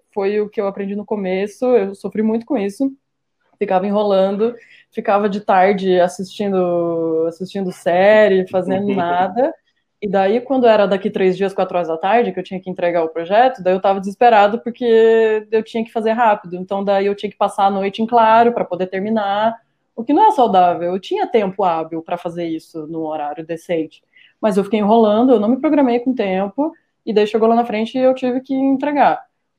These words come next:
Speaker 1: Então, foi uma, uma dor pra aprender isso, mas eu acabei aprendendo. Então, então vai aí, vê, define se a sua empresa precisa ter horário ou se precisa só definir entregas, definir.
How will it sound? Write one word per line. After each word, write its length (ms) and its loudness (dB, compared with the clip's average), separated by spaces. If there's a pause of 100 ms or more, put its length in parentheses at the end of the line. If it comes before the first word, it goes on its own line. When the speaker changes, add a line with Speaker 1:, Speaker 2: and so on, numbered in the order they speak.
(140)
Speaker 1:
Então, 480 0
foi 220 0
uma, 200 2 (100)
uma 220 -2
dor 340 0
pra 140 -2
aprender 340 -6
isso, 340 -8
mas 240 -2
eu 60 2
acabei 260 0
aprendendo. 460 0 (160)
Então, 400 -6 (840)
então 480 0 (160)
vai 400 4
aí, 280 4
vê, 440 -2 (160)
define 720 -2
se 360 0
a 60 0
sua 140 -8
empresa 280 -2
precisa 340 -8
ter 100 -8
horário 480 2
ou 220 0
se 120 -10
precisa 720 -4 (420)
só 200 2
definir 480 2
entregas, 640 2
definir. 920 -6